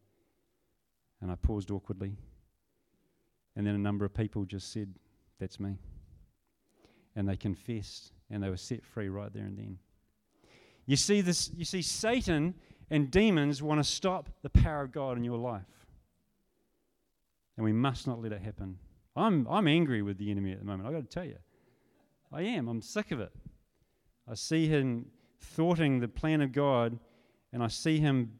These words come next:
binding people up even in this place and keeping you in a state of depression and,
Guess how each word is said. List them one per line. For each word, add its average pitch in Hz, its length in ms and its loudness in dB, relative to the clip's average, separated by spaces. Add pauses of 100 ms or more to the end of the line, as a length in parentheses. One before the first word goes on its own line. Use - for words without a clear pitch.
(120)
binding 170 440 4
people 160 360 -4
up 139 120 -2
even 151 200 0
in 131 100 2
this 143 180 -2
place - 560 -8 (560)
and 110 100 -10
keeping 160 340 0
you 147 120 4
in 139 120 4
a 117 40 2
state 143 300 -2
of 127 60 -2
depression 123 600 -4
and, 101 160 -8